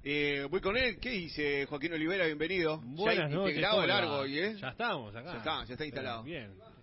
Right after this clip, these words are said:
Speaker 2: contento acá.
Speaker 1: ¿Sí?
Speaker 2: Bien, sí.
Speaker 1: ¿Qué le llama, qué te llama la atención de, de todos estos así popurrí que fui tirando, de, del llamado concurso? Postulantes, ¿no? Sería
Speaker 2: Lo
Speaker 1: eso,
Speaker 2: de
Speaker 1: ¿no?
Speaker 2: Eso sí, primero yo no sabía.
Speaker 1: Te,
Speaker 2: Eh,
Speaker 1: me, lo vi
Speaker 2: me,
Speaker 1: en tu
Speaker 2: me
Speaker 1: rostro, en tu cara.
Speaker 2: Quedé, quedé sorprendido.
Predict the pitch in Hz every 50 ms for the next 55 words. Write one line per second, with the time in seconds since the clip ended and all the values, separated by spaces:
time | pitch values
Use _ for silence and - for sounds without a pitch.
0 | - - - - - _ - 120 120 123 160 175 135 117 107 113 113 131 127 117
1 | 127 135 - - - - - - - 113 - 156 165 190 226 220 - - - 185
2 | 190 139 117 127 165 202 190 - - 139 131 139 180 226 254 - - - 370 359
3 | 175 214 202 190 175 160 156 - - 262 226 - 226 160 - - 185 175 160 147
4 | 143 139 139 135 135 135 135 127 - 165 170 156 156 151 135 123 135 127 - 170
5 | 170 170 156 - 165 147 131 - - - - - - 151 139 - 139 123 - 131
6 | 135 151 139 151 143 143 139 139 143 135 156 156 160 156 147 139 131 131 127 127
7 | 123 127 131 131 - 139 139 151 165 160 156 147 147 147 127 147 165 165 151 -
8 | 165 160 147 127 - - - - - - - - - - 269 240 - 285 277 269
9 | 226 180 143 147 151 190 247 302 - - - - 208 240 277 226 185 262 269 -
10 | 185 214 285 311 - - 233 247 - - 98 - 151 143 135 - 143 160 208 247
11 | 247 214 180 139 120 147 151 139 - 120 110 120 131 156 180 185 190 - 156 147
12 | 139 135 139 131 127 123 160 160 156 156 143 147 160 196 240 277 277 - 226 214
13 | 185 180 175 170 165 170 151 - - 131 135 135 135 147 135 - 170 185 185 190
14 | 202 190 - - 160 160 147 123 135 120 123 120 113 120 120 123 143 170